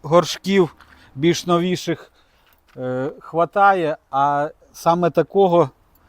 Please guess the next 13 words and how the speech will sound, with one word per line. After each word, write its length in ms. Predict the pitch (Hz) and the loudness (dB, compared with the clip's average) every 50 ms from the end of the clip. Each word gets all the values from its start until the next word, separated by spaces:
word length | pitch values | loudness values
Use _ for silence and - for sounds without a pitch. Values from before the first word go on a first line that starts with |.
| _ _ _ _ _ _ _ _ - | _ _ _ _ _ _ _ _ -8
більш 200 | 135 151 156 - | -6 -6 -6 -6
старого 500 | - - 170 160 165 185 185 160 156 151 | -6 -4 -2 0 2 2 0 0 0 -2
не 120 | 151 156 | -4 -4
було. 440 | 147 147 156 156 139 127 113 110 104 - _ _ _ | -6 -6 -6 -6 -6 -6 -8 -10 -12 -18 _ _ _
Ну, 160 | 151 170 190 | -20 -16 -10
але 300 | 196 185 170 170 170 165 | -6 -4 -2 0 0 -2
ж 120 | 139 135 156 | -2 -4 -6
їздив, 360 | 175 190 170 156 160 160 156 | -4 -4 -4 -4 -4 -4 -4
їздив, 500 | 160 185 208 190 160 151 165 151 139 127 - | -4 -4 -6 -6 -4 -2 -2 -2 -2 -4 -4
натрапив. 600 | 160 160 - - 143 135 117 107 - 117 113 107 - _ _ _ _ _ _ _ _ _ _ _ _ _ _ _ _ _ _ _ 131 | -4 -4 -2 0 2 2 2 2 0 -6 -16 -16 -18 _ _ _ _ _ _ _ _ _ _ _ _ _ _ _ _ _ _ _ -10
Е, 320 | 123 120 120 120 127 143 - _ _ | -8 -4 -4 -4 -4 -6 -8 _ _
саме 360 | - - 185 180 190 196 190 | -4 2 4 4 4 4 2
основне, 680 | 185 180 - - 196 190 185 190 196 208 220 220 220 226 | 0 0 0 -2 -2 -2 -2 0 0 2 2 2 0 -2